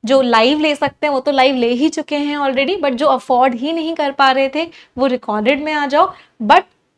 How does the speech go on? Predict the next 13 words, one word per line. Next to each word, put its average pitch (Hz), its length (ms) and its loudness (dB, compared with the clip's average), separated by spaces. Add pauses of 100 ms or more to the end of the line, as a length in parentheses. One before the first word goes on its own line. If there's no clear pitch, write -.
अगले 285 380 0
तीन 262 400 -4
महीने 220 360 -4 (120)
तक 254 220 -2 (680)
आपके 247 520 -2 (200)
एक 269 260 -2
सिंगल 247 460 -4
डे 240 120 0
भी 240 120 -6
मिस 226 300 -8
नहीं 208 200 -10
होना 214 320 -20
चाहिए। - 220 -20